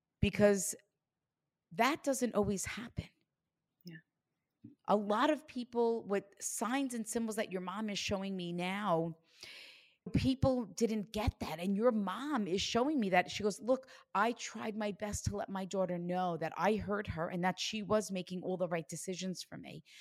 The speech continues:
Speaker 1: And more importantly, that I knew that I could not be the same." And your mom looked at me and she goes, "I have to be honest with you, Teresa." She says, "I did struggle with letting go." She says,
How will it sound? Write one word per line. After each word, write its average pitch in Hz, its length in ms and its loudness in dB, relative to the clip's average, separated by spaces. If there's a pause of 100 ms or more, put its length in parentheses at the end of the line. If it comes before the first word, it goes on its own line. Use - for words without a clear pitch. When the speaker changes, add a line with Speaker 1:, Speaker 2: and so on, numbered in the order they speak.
(140)
Speaker 1:
And 202 160 0
more 196 140 0
importantly, 190 760 0 (220)
that 175 180 4
I 190 280 -2
knew 180 560 -4 (800)
that 175 280 6
I 165 520 -2 (560)
could 190 180 2
not 156 240 -4
be 175 100 -6
the 165 140 -8
same." - 440 -6 (760)
And 208 180 4
your 220 220 4
mom 247 340 4
looked 294 240 -2
at 523 60 2
me 233 80 2
and 180 80 -4
she 208 100 -2
goes, 208 160 2
"I 220 120 8
have 240 200 4
to 240 80 -2
be 240 140 -2
honest 254 320 -2
with 294 120 -4
you, 240 120 -2
Teresa." 240 420 -4
She 220 160 -8
says, 226 320 -6
"I 233 200 2
did 269 280 -4
struggle 285 400 0
with 202 220 -4
letting 240 260 4
go." - 380 -6 (240)
She - 200 -8
says, 208 380 -4